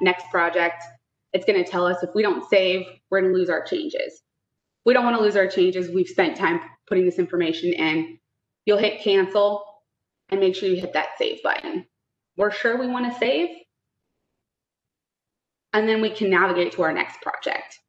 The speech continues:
If you only had one large project for that account, this is the only one that would show up for you. So don't be alarmed if you don't see a next project. That might be your only large project for that grant. If you do have a next project button, that means you have more than one large project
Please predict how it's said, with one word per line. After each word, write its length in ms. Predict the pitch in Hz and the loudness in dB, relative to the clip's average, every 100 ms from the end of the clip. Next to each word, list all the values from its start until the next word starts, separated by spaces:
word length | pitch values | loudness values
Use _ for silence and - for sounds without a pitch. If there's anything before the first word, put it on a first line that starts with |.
| _ | _
If 220 | - 320 320 | 0 2 0
you 80 | |
only 260 | 285 269 254 | 0 -2 0
had 320 | 214 190 208 | 2 0 0
one 220 | 190 190 | 0 0
large 260 | 190 185 180 | 0 -2 -4
project 460 | - 175 196 202 - | 0 0 2 -2 -2
for 140 | 180 | -2
that 180 | 175 175 | 0 0
account, 480 | 170 165 160 233 - _ | -2 0 0 -2 -10 _
this 120 | 214 | -2
is 140 | 208 190 | -2 0
the 60 | |
only 200 | 190 185 | 2 4
one 140 | 185 180 | 2 2
that 140 | 175 | 0
would 140 | - - | -2 -2
show 200 | 170 160 | -2 -2
up 160 | - - | -4 -4
for 100 | - | -4
you. 160 | 170 170 | -2 -2
So 200 | - 175 | 0 2
don't 220 | 202 202 | 2 0
be 80 | 220 | -2
alarmed 480 | 202 185 180 185 | 2 2 2 2
if 120 | 180 175 - _ _ _ _ | 0 -2 -16 _ _ _ _
you 120 | 196 | 2
don't 280 | 190 175 - | 2 2 -2
see 140 | 190 | 0
a 40 | |
next 280 | 180 180 - | 2 0 -4
project. 520 | - 175 175 180 180 - | -2 0 2 0 -2 -2
That 160 | 180 | 0
might 180 | 185 180 | 2 0
be 100 | 180 | 0
your 200 | 175 170 | -2 0
only 240 | 170 175 170 | 0 0 0
large 340 | 165 165 - | 0 -4 -4
project 360 | 170 165 170 170 | -4 -2 -2 -6
for 120 | 165 | -4
that 200 | 156 151 | -4 -2
grant. 400 | 160 156 170 185 - _ _ _ _ _ _ _ | -4 0 -2 -2 -16 _ _ _ _ _ _ _
If 200 | - 269 | -10 -6
you 120 | 240 190 | -4 -4
do 220 | 202 220 | 0 0
have 240 | 202 185 | 2 0
a 40 | 180 | 2
next 300 | 170 170 - | 0 -2 -2
project 420 | 175 165 165 - | -2 0 -2 0
button, 320 | - 165 170 165 | -2 0 -2 -2
that 160 | 180 | -2
means 220 | 190 180 | 0 0
you 80 | 175 | -2
have 300 | 170 170 - | -4 -8 -4
more 200 | 185 185 | 0 2
than 260 | 180 175 170 | 2 0 0
one 200 | 175 170 | 0 0
large 260 | 160 165 - | 0 -2 -2
project 480 | 165 165 190 196 | -4 -2 -2 -4